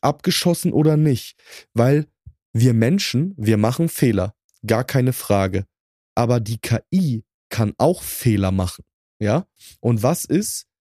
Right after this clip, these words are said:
wenn so ein Ding einfach der Meinung ist, ja, nee, also ich habe mir bei-, also mir wurde beigebracht, das ist meine politische Überzeugung,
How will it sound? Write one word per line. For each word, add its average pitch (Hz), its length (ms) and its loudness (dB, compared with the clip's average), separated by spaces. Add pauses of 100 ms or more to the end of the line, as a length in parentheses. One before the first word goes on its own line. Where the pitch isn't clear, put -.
wenn 139 280 2
so 135 160 2
ein 127 140 0
Ding 160 260 0
einfach 143 360 -2
der 131 120 0
Meinung 131 380 0
ist, - 220 -4
ja, 147 160 4
nee, 165 240 2 (320)
also 123 340 0 (220)
ich - 160 0
habe 156 220 0
mir 135 200 2
bei-, 107 200 0
also 107 180 -2
mir 147 260 4
wurde 139 220 0
beigebracht, 143 640 0
das 127 180 -2
ist 131 100 -6
meine 135 200 0
politische 131 560 -2
Überzeugung, 110 760 -2